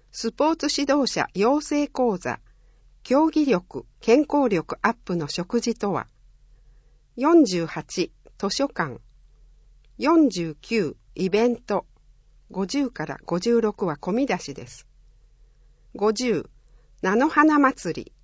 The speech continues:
消費者と生産者の交流会。五十一、富士見野宿公開公演、人情時代劇、情けは人のためならず話。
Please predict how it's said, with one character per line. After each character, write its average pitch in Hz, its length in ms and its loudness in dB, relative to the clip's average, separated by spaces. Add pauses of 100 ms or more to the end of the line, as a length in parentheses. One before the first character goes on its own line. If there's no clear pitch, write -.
(140)
消 294 300 0
費 311 180 -2
者 185 200 -4
と - 220 -8
生 294 280 0
産 277 260 -2
者 180 140 -6
の 151 160 -4
交 247 220 0
流 233 180 0
会。 117 300 -8 (1500)
五 208 200 2
十 277 340 0
一、 240 380 -6 (500)
富 247 160 -4
士 302 140 2
見 330 140 8
野 311 160 4
宿 185 260 -4
公 269 240 2
開 285 260 -2
公 214 360 0
演、 127 260 -6 (420)
人 294 240 6
情 294 260 2
時 262 120 -2
代 254 240 2
劇、 147 420 -4 (280)
情 226 280 -2
け 175 160 -4
は 156 200 -4
人 - 260 -4
の 269 140 2
た 254 160 -2
め 247 140 4
な 202 160 2
ら 220 140 0
ず 233 140 -4
話。 202 560 -4